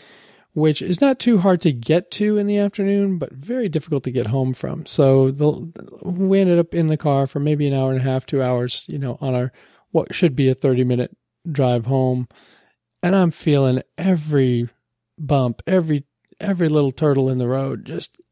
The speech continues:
is excruciating. So I haven't felt pain like that in a while. So when I got home, I, I medicated myself pretty well for a couple days.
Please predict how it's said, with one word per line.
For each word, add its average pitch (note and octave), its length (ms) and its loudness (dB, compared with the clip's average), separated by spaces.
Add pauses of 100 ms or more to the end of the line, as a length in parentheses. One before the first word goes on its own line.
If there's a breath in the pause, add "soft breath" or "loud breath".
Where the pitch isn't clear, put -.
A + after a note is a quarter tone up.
is D#3+ 320 -6
excruciating. C#3 1000 0
So C#3 260 -2 (340 loud breath)
I G3 40 0
haven't B3 180 2
felt G#3+ 220 0
pain F#3+ 180 2
like E3+ 200 0
that D3 200 2
in C3 120 0
a B2 80 -2
while. A#2+ 380 -4
So C3+ 240 -2
when C#3+ 100 0
I E3+ 100 -2
got F3 180 2
home, E3 260 2
I, C3+ 160 -2 (100)
I - 40 -6
medicated C3 520 0
myself B2 440 -4
pretty C3 180 0
well B2 260 0
for - 360 -10 (460)
a D3+ 60 -2
couple C3+ 300 -2
days. A#2+ 500 0